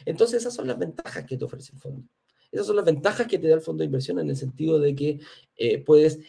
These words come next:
elegir tú y tomar tú el, el, el, el toro por la asta y decir, "Ok, yo voy a juntar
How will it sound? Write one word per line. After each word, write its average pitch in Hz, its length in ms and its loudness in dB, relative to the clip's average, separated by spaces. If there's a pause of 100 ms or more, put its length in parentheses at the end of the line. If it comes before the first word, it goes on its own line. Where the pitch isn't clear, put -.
(140)
elegir 131 480 -4
tú 233 180 0
y 175 80 -10
tomar 170 420 2
tú 320 380 0 (220)
el, 147 840 2
el, 127 340 -4 (280)
el, - 220 -4
el 123 260 -6
toro 214 200 6
por 175 120 0
la 156 100 2
asta 190 180 -8
y 165 40 -4
decir, 180 220 -4
"Ok, 160 160 4 (320)
yo 151 160 -4
voy 180 140 0
a 170 60 -2
juntar 143 680 0